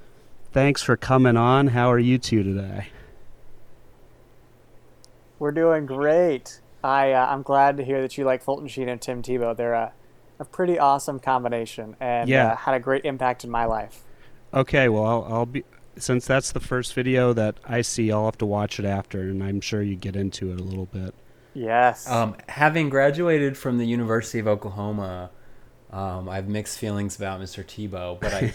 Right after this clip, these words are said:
Speaker 3: do,
Speaker 1: <laughs>
Speaker 3: I do think that he's a good man of faith and, uh, has a lot of good morals, and so I will, I will say that much. But I, I enjoyed, um, during the N C double A championship years ago, I guess it wasn't a championship then, but during the B C S Bowls back then,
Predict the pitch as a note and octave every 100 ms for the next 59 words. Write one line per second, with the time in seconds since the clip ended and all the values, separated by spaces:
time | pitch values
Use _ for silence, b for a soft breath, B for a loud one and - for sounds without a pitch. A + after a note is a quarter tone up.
0 | - A#2+ A#2+ A2 - B B - G#2+ A#2
1 | B2+ A#2+ - - A#2 A2 A2+ A2 G2+ G#2
2 | G2+ A2+ G#2 G#2+ G2+ G2 G#2+ G2 G2 -
3 | F#2+ F#2 F2+ F2+ F2 - - - G2 G2+
4 | G2+ F#2+ F#2+ G#2 F#2+ F2+ F2+ F2+ - F#2+
5 | - F#2 F2+ F#2 F2+ F2 b b b b
6 | - G#2 G#2 G2 G2+ F#2 F2+ E2+ E2+ E2
7 | - - G2+ F#2+ G#2 G#2 G2+ A#2 A2+ A2+
8 | G#2 G2 - _ b b b b F#2+ F#2+
9 | F#2 F#2 F#2 F2+ - G#2+ G2+ G2 G2 F#2
10 | F#2 F#2+ G2 - G2+ F#2+ F#2+ F#2 - F#2
11 | F#2+ F#2 F2+ F#2+ - F#2+ F2 F2+ F#2 G#2+
12 | G2+ G2 F#2 - F2+ F2 F#2 - - F2+
13 | F#2+ G2+ G#2 A#2 A#2 A2+ G2+ - G2+ F#2
14 | F#2 - F#2+ - G2 -